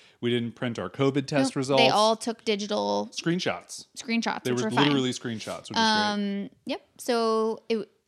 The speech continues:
Speaker 2: everything went very smoothly with that.
Speaker 1: Yep.
Speaker 2: We got on the plane in San Francisco. We had a direct flight from San Francisco to Lisbon, Portugal.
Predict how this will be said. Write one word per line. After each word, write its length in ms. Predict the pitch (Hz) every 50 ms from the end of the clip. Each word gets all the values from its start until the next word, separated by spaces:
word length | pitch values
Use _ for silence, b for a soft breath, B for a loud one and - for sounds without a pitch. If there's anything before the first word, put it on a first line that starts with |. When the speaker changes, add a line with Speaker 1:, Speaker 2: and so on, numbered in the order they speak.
| _ _
Speaker 2:
everything 500 | - 208 214 226 233 220 262 247 240 240
went 160 | 233 226 -
very 160 | 190 214 202 208
smoothly 440 | - - 226 220 220 208 208 196
with 140 | 190 196 - -
that. 540 | 185 180 175 175 240 453 - - - - -
Speaker 1:
Yep. 240 | 120 110 120 - B B B B _
Speaker 2:
We 600 | 220 208 208 233 226 220 214 214 208 208 208 - -
got 200 | - 214 214 214
on 160 | - 214 214
the 80 | 208 208
plane 420 | - - - 220 214 208 208 208
in 120 | - 202 202
San 140 | - 202 185
Francisco. 540 | 180 202 208 - 302 320 330 - - 359 339
We 100 | 302 269
had 120 | 240 226 202
a 60 | 196
direct 340 | 185 - 190 202 208 208 -
flight 220 | - 220 208 -
from 140 | - 214 202
San 180 | - 202 190
Francisco 540 | 196 208 196 - 214 196 - - - 202 190
to 440 | 190 - - - - 214 196 190 - -
Lisbon, 500 | 185 185 185 185 190 208 - 190 208 233
Portugal. 420 | - 220 196 - - - 220 226